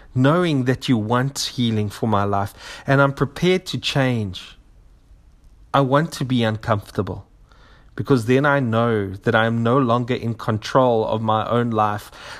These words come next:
but Lord, I hand it over to you. And that tells us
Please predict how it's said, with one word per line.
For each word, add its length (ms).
but 160
Lord, 240
I 80
hand 380
it 100
over 240
to 180
you. 260
And 120
that 180
tells 400
us 380